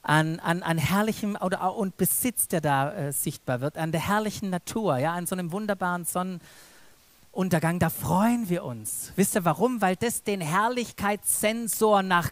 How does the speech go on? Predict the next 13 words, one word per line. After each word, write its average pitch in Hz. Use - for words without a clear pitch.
Gott 214
in 180
uns 160
triggert. -
Deshalb 185
freuen 185
wir 175
uns 147
an 147
diesen 139
Dingen. 135
Doch 147
nicht, 220